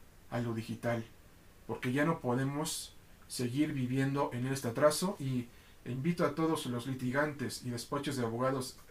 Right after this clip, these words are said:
y justiciables que opinen acerca del tema, porque su retroalimentación sería bastante buena para hacerle entender a nuestras instituciones que ya la, ya la justicia en línea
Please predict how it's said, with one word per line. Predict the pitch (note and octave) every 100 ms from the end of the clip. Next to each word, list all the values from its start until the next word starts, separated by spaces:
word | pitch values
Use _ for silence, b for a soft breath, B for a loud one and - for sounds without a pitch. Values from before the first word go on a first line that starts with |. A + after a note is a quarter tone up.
| -
y | C3+ B2 A#2 - - -
justiciables | B2 A#2 C#3+ C#3+ F3+ B3 - B B B B -
que | D3
opinen | D3+ D3+ G3 F#3
acerca | D#3+ - E3+ - D#3
del | C#3
tema, | E3+ E3 D3
porque | C3+ C3+ -
su | C3+ C#3
retroalimentación | C3+ C3+ C3+ C3+ C3+ C3+ C3+ C#3 - D#3+ D#3+ E3+ B B B B
sería | B - C3 D#3 D#3
bastante | B2 B2+ - F3 F3+ E3+ D3
buena | C#3 D#3 F3 G3+
para | - A#2+ A#2+ A#2+
hacerle | B2 A#2+ D#3 D#3 D#3+
entender | C3 B2 A#2+ B2+ C3+ - - - - - - - - B B B B
a | B2+
nuestras | B2+ C3 C3 B2+
instituciones | C3+ C3 - B2 - C#3+ C#3 C#3
que | - B2 A#2+ - - - -
ya | C3+ D#3
la, | E3 - - - C3
ya | C3+ D#3+
la | C#3+
justicia | B2+ - - B2
en |
línea | C3 D3 F#3+